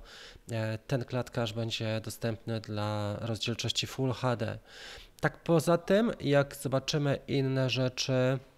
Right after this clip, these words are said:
które tutaj są istotne, e, inteligentne tryby lotu, nie zmieni się nic. I sensor też,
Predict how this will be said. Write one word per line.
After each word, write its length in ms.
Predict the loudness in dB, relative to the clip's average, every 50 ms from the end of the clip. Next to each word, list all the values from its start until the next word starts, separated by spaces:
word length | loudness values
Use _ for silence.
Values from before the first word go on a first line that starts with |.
| _ _ -20 _ _ -20 -20 -20 -20 -20 -20 _ -14 -12 -10
które 220 | 0 4 4 4 4
tutaj 220 | 4 2 2 2
są 160 | 4 2 2
istotne, 500 | 0 0 0 -4 -2 0 2 2 2 2 0
e, 220 | 0 0 2 2 2
inteligentne 600 | 2 4 4 4 4 4 4 2 2 2 0 0
tryby 720 | 2 0 2 2 2 4 4 4 6 6 6 6 6 4 4
lotu, 360 | 4 6 6 6 6 4 0 0
nie 140 | 2 2
zmieni 320 | 2 2 2 2 2 2 0
się 180 | 0 -2 0
nic. 420 | 0 2 0 0 0 -2 -6 -8 -8 -10 -12 -12 -12 -12 -14 -18 _ -2
I 60 | -2 0
sensor 440 | 4 6 6 6 8 6 4 4
też, 340 | 6 8 8 8 8 6 4